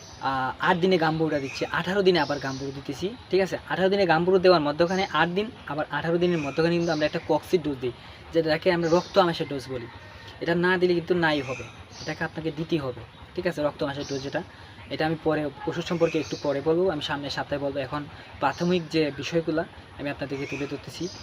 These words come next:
আপনারা যদি, যদি কেউ সাবস্ক্রাইব না করেন, অবশ্যই সাবস্ক্রাইব করবেন,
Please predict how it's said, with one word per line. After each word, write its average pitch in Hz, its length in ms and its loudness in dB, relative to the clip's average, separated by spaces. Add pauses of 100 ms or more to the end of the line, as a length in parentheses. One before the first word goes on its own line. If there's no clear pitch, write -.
(340)
আপনারা 160 240 -2
যদি, 175 200 6
যদি 160 200 2
কেউ 156 160 -2
সাবস্ক্রাইব 185 400 2
না 190 120 6
করেন, 175 180 8
অবশ্যই 165 300 0
সাবস্ক্রাইব 170 360 -2
করবেন, 180 260 4